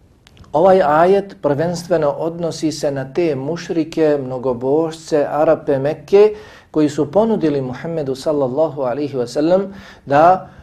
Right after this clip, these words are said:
oni obožavaju jednu godinu Allaha, a drugu godinu on njihova božanstva. Pa kaže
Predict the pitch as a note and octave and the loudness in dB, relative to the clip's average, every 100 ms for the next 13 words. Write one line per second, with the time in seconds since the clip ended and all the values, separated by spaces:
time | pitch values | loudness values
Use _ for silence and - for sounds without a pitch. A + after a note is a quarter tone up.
0 | - - G3 G3 E3 C#3+ C#3 C#3+ D3+ C#3 | -10 0 2 2 0 0 0 2 2 0
1 | C3+ C#3+ C3+ C#3+ C3 A#2 A2+ A#2 A2+ C3 | -2 -4 -2 -2 -2 -6 -8 -8 -2 2
2 | F3 F3 F3 D3 C3 D#3+ E3+ D3 E3 D3 | 2 0 -4 -4 -6 -6 -4 0 0 0
3 | C#3+ C#3 E3 D#3 C#3+ C#3 C3+ B2+ A#2 G#2+ | -4 -4 -4 -6 -4 0 0 0 -4 -6
4 | - - - _ - - - - A2+ D3+ | -8 -18 -20 _ -20 -20 -20 -10 4 8
5 | G#3 - - D3+ C3+ C3+ | 6 4 -4 0 2 0